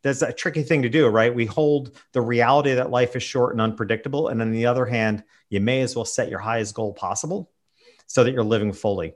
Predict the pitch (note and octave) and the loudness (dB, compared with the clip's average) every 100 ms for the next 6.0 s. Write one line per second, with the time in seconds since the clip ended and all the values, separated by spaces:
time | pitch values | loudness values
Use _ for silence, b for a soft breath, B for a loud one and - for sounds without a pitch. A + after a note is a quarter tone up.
0 | _ - B2 B2 A#2+ - G#2+ A2+ G#2 G#2+ | _ -4 -2 0 -2 -4 -6 -4 -2 -2
1 | G2 G2 C#3+ C#3+ D3 C#3+ D#3 D3+ D#3+ E3+ | -2 -2 0 0 2 2 4 4 4 2
2 | F#3 F#3 - B2 A#2+ B2 - - - - | 0 -4 -8 2 2 2 -2 -8 -8 -10
3 | - B2 C#3+ D3 E3 C#3 B2+ B2+ B2+ C3 | -10 -2 0 2 4 4 4 4 2 0
4 | B2+ A#2+ A#2+ A#2+ - C3 B2+ B B B | 0 2 0 0 -2 -2 -2 B B B
5 | C3+ B2+ B2+ B2 A2+ A#2 A#2 A#2 A#2+ | -2 0 2 0 0 -2 2 4 2